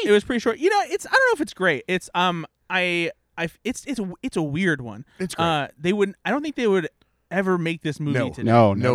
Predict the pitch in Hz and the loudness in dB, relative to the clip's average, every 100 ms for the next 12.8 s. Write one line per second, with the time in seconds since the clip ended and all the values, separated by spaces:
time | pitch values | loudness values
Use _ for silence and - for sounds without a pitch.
0 | 117 87 92 170 185 175 180 175 - 247 | 0 -4 -4 -2 0 0 -4 -4 -4 -4
1 | 202 143 170 170 143 143 165 139 151 151 | -4 -2 -4 -2 -4 -4 -4 -4 -4 0
2 | 220 311 254 175 139 151 165 135 135 98 | 0 0 0 -2 -4 -2 -2 -4 -10 -12
3 | 143 143 135 139 147 147 143 160 151 135 | -10 -8 -6 -6 -6 -8 -10 -10 -8 -8
4 | - 123 - 160 156 151 147 147 135 127 | -8 -12 -6 -2 0 0 -2 -4 -4 -4
5 | 139 143 131 - 160 120 - 143 123 110 | -2 0 2 2 0 -2 -4 -2 -2 -2
6 | 107 147 143 123 120 117 95 95 98 104 | -4 0 2 2 0 -4 -4 -8 -8 -8
7 | 120 101 117 120 110 101 90 85 82 73 | -8 -4 -2 0 -2 -4 -8 -10 -14 -14
8 | 73 165 139 165 185 180 180 160 180 160 | -6 -2 0 2 0 2 0 0 -4 -2
9 | 180 165 170 - 160 151 156 143 143 147 | -2 0 -2 -2 -6 -4 -4 -4 -4 -8
10 | - 156 143 143 147 - - 151 147 131 | -6 -8 -6 -6 -6 -10 -8 -4 -4 -6
11 | 143 214 277 233 220 190 156 - 156 151 | -2 0 0 0 -2 -2 -4 -6 -6 -4
12 | 147 135 135 135 135 - 143 | -6 -6 -6 -6 -8 -6 -8